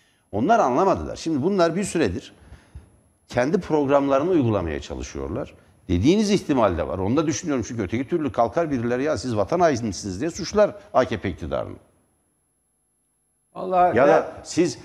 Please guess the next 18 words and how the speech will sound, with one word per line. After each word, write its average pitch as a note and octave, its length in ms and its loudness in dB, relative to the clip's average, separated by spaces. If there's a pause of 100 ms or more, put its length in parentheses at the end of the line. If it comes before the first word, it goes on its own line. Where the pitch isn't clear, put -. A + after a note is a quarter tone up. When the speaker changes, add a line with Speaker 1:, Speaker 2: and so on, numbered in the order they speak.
(160)
Speaker 1:
kasıtlı C#3+ 440 2
olarak E3+ 360 4
yabancı, C3+ 440 2
e, B2+ 680 4
sermayenin, A#2+ 840 2 (300)
uluslararası D3 680 2
tekellerin C3 720 0 (400)
ajanı C3 380 4
olarak E3 360 2
kalkıyorsunuz, E3 600 2
bu F3+ 80 4
ekonomiyi D3+ 480 0
yıkıyorsunuz." G3+ 560 0
diyebilirler. B1+ 680 -6 (680)
Başka - 240 -8
türlü G#2+ 200 -2
olabilir A#2+ 360 2
mi? B2 160 -2